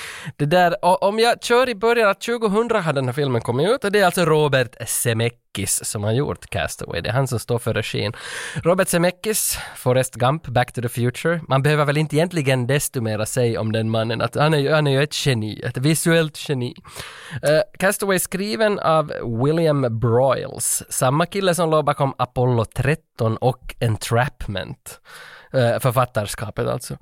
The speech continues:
Och sen, eh, på kameran då, Don Burgess,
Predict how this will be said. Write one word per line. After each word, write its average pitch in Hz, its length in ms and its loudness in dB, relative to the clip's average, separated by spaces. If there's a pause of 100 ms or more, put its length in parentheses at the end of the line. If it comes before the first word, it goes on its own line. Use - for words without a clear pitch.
(320)
Och 156 220 0
sen, 165 380 4
eh, 131 160 4
på 139 160 -2
kameran 127 540 2
då, 101 160 -2
Don 139 720 2
Burgess, 107 960 0